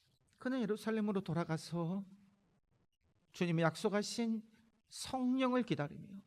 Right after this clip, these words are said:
마침내 성령을 받았을 때 그는 담대하게 무리 속에 나가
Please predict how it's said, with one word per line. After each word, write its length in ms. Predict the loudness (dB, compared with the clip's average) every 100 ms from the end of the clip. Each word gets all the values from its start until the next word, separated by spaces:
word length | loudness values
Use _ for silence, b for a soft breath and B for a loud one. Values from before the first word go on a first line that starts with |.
| -20 _ _ _ _ _ _ _ _ _ _ _ _ _ _
마침내 300 | -16 -10 -10
성령을 420 | -4 0 4 6
받았을 380 | 6 4 2 0
때 80 | 0
그는 580 | 0 2 2 0 -6 -14 -20 _ _ _ -10
담대하게 1160 | -4 0 2 6 10 12 10 10 10 8 4 -12 -20 _ _ _ _ _ _
무리 320 | 4 10 12 10
속에 340 | 6 4 4
나가 460 | 0 -4 -8 -14